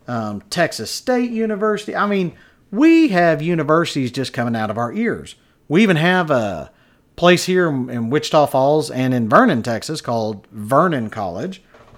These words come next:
That used to be V R J C, Vernon Regional Junior College, back in the day, um, that does a lot of fantastic stuff, too. And so, um, they do lots of trades and things like that, uh,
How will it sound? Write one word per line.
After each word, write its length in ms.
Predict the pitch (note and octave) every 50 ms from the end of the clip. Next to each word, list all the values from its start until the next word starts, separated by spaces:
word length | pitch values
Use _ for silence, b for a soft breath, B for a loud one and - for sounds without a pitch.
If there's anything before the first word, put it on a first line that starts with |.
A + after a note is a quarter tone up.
| b b
That 140 | C3 B2
used 260 | A2+ A#2+ F3 G#3+ - -
to 80 | D3
be 420 | A2+ B2 A#2+ A#2 A2+ A2 G#2+ G#2 - -
V 340 | G#2 G2 G#2+ C#3 C3+ D#3+ -
R 220 | - A#2+ A2+ G#2+
J 240 | F#2+ A2 A2 G#2 G2
C, 240 | - - G#2+ A2+ B2+
Vernon 400 | A2+ A#2+ B2 B2+ B2 A#2 A2 G#2+
Regional 420 | A2+ B2 B2+ G#2 A2 A2 G#2 F#2+
Junior 300 | F2+ A#2+ F3+ A#3+ B3 F3+
College, 400 | - - G2+ F#2 G2 G#2 G2+ G#2
back 220 | A#2 G#2+ G2+ -
in 60 | F#2+ F#2
the 80 | F#2+
day, 440 | F2 A2 D3+ - - B2+ F#2+ G2+ - b b b b b b b b b b b b b -
um, 440 | - A#2 A2+ A2 A2 A2 G#2+ G#2 F#2+ _ -
that 320 | A2+ A2+ B2+ C#3+ B2+ A2+
does 260 | A2+ C3+ C#3+ D3+ C3
a 40 | C3
lot 260 | B2 B2+ C3 C3+ C3+
of 80 | B2+ -
fantastic 800 | - - C#3 C3+ C3 B2 - - C#3 C#3+ C#3+ - - - B2 -
stuff, 340 | - - - C3 A#2 G#2+ -
too. 320 | - F3 F#3 E3 B2+ G#2+ G2+
And 120 | G#2+ G#2
so, 400 | - - A#2+ A2+ G#2+ G#2+ G#2+ - b b b b b b b b b b b b b b _ -
um, 500 | B2+ A#2+ A2+ A2 A2 G#2+ G#2 G#2 G2 - _ _ -
they 140 | A2+ C#3+ C#3+
do 140 | C3 D3+
lots 320 | C#3+ D3 C#3 C3+ C#3 - -
of 120 | - -
trades 560 | - - - D3+ C3+ C3 C3+ D3 F#3 F#3 D3+
and 120 | D3+ B2 A2+
things 240 | D3 C#3+ C#3+ B2+ C3
like 180 | B2 A#2 -
that, 380 | - B2+ C3+ D#3 E3+ D#3+ - -
uh, 400 | G#2 G2+ F#2+ F2+ F2+ F#2 D#2 A1+